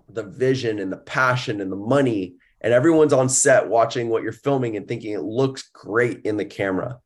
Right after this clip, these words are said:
And then there's all this other stuff that happens, you know, at the end that determines whether it's gonna be a success or not. And there's just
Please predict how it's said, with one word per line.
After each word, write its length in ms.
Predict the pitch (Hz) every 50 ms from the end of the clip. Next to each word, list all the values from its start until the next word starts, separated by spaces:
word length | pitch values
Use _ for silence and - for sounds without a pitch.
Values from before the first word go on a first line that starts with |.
| _ _ _ _ _ _ _ -
And 140 | 123 123 131
then 120 | 135 135
there's 180 | 139 135 135 131
all 160 | 143 151 156
this 180 | 151 151 139 147
other 200 | 135 135 131 123
stuff 360 | 127 - - 127 113 110 -
that 200 | 107 107 104 - - _ 107
happens, 680 | 107 107 107 107 - 98 95 92 92 90 - - - - - -
you 100 | 120 110
know, 360 | 98 95 90 90 85 - - _ _ _ _ -
at 160 | 104 - -
the 180 | - - - -
end 460 | 160 170 147 127 120 120 123 135 127 - _ _ _ _
that 300 | - 120 120 117 113 113
determines 500 | - 110 - - 139 135 135 123 113 110
whether 320 | 107 110 107 104 107 104 101
it's 140 | 98 98
gonna 180 | - 110 101 98
be 160 | 95 104 98
a 60 | 90
success 500 | - - 98 - - - 123 123 127 -
or 100 | 104 95
not. 280 | 87 82 - - - - _ -
And 340 | 101 104 104 104 - -
there's 260 | - 113 113 110 - -
just 280 | 123 127 127 - -